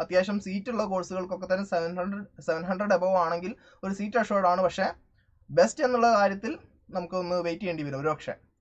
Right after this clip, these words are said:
നമുക്ക് നോക്കാം, എന്തായാലും റിസൾട്ട് വന്നോട്ടെ. റിസൾട്ട് വന്ന ശേഷം വിശദമായിട്ട് കൃത്യമായ ഡാറ്റയുടെ അടിസ്ഥാനത്തിൽ നമുക്ക് കാര്യങ്ങൾ ചർച്ച ചെയ്യാവുന്നതാണ്. So, അതുവരേക്കും എല്ലാവർക്കും, ആ, all the very best wishes and, ആ, സുഖനിദ്ര, ശുഭനിദ്ര.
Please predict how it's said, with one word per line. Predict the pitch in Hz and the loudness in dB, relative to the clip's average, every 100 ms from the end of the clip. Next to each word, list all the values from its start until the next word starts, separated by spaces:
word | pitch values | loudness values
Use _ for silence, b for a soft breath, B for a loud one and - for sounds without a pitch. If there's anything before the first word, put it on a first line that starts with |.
| _ | _
നമുക്ക് | 226 254 | 0 6
നോക്കാം, | 277 247 | 8 8
എന്തായാലും | 202 202 196 208 196 | 4 4 4 0 -4
റിസൾട്ട് | 175 202 202 | -2 -2 0
വന്നോട്ടെ. | 208 185 185 175 | 0 4 2 2
റിസൾട്ട് | 160 180 185 | -4 -2 0
വന്ന | 175 | -2
ശേഷം | 185 175 180 | -6 -6 -6
വിശദമായിട്ട് | 147 170 180 208 175 160 170 180 b b - | -4 -2 2 2 0 -2 -6 -8 b b -12
കൃത്യമായ | 185 226 240 254 | -8 2 6 6
ഡാറ്റയുടെ | 226 180 180 196 170 | 6 4 4 0 -2
അടിസ്ഥാനത്തിൽ | 165 - 170 175 | -2 -2 -2 -2
നമുക്ക് | 190 160 170 | -6 -6 -4
കാര്യങ്ങൾ | 165 139 139 170 285 _ - _ | 0 0 0 -4 -6 _ -20 _
ചർച്ച | 139 131 - | -6 -6 -10
ചെയ്യാവുന്നതാണ്. | 127 123 127 131 90 85 - | -6 -4 -4 -4 -4 -6 -10
So, | - | -2
അതുവരേക്കും | 143 175 180 180 196 196 | -2 0 -2 -4 -6 -4
എല്ലാവർക്കും, | 165 160 156 196 294 _ _ _ _ _ _ 135 | 0 0 0 -8 -12 _ _ _ _ _ _ -2
ആ, | 135 135 131 131 139 | 0 2 0 -2 -2
all | 147 151 | -6 -6
the | 156 | -6
very | 151 151 | -6 -6
best | 143 - - - | -8 -16 -18 -14
wishes | 135 165 226 - _ _ _ _ _ _ - 127 | -8 -4 -4 -6 _ _ _ _ _ _ -8 -6
and, | 127 127 _ _ _ _ _ _ _ _ - - - | -6 -8 _ _ _ _ _ _ _ _ -20 -20 -10
ആ, | 113 110 98 | -6 -4 -6
സുഖനിദ്ര, | - 143 156 143 143 151 | -8 -10 -8 -8 -2 -4
ശുഭനിദ്ര. | 147 135 147 139 139 170 | -2 -8 -8 -8 -2 -2